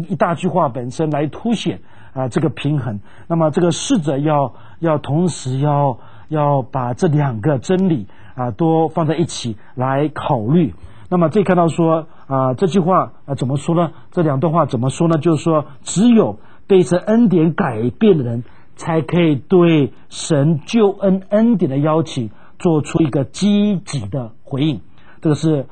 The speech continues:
啊，这句话的第一个部分。啊，那么第二个部分什么，怎么讲呢？但是只有那些做出这样回应的人，才是真正被恩典所改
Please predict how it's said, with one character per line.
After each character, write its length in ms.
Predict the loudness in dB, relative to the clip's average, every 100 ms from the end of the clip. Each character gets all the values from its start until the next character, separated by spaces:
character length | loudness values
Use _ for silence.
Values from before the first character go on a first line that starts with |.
| -10
啊， 200 | -6 -4
这 120 | -2
句 80 | -2
话 180 | 0 0
的 80 | 0
第 160 | 0
一 60 | 2
个 100 | 2
部 180 | 2 0
分。 280 | 0 -2 -4 -14 -20 -20 -8
啊， 240 | -2 0 2
那 80 | 2
么 120 | 2
第 160 | 4 4
二 40 |
个 80 | 2
部 140 | 2
分 100 | 2
什 120 | 2 0
么， 220 | -2 -4
怎 100 | -4
么 80 | -2
讲 220 | 0 0
呢？ 120 | -2 -4 -6 0
但 200 | 2 2
是 360 | 0 -2 -2 -6 -14
只 220 | -2 4
有 120 | 4
那 200 | 4 4
些 680 | 2 0 2 4 6 4 0 -6 -2
做 260 | 2 4
出 200 | 4 0
这 100 | 2
样 160 | 2 2
回 280 | -2 0 4
应 180 | 4
的 80 | 4
人， 240 | 0 -4 -6 -12 -12
才 160 | -4 0
是 140 | 0
真 240 | 0 0 2
正 200 | 0 0
被 140 | -4
恩 240 | 0 0
典 160 | 0 -2
所 320 | -4 -6 -6 -6
改 360 | -8 -6 -10